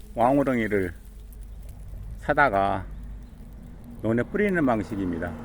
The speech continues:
그러면 왕우렁이가 크다가 겨울 되면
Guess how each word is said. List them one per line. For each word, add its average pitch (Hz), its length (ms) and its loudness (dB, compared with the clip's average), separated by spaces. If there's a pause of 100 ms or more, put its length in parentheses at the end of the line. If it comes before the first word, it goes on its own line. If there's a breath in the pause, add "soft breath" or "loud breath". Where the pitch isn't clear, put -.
(1200)
그러면 113 240 2
왕우렁이가 117 1040 4 (540)
크다가 123 360 4
겨울 117 340 4
되면 101 680 2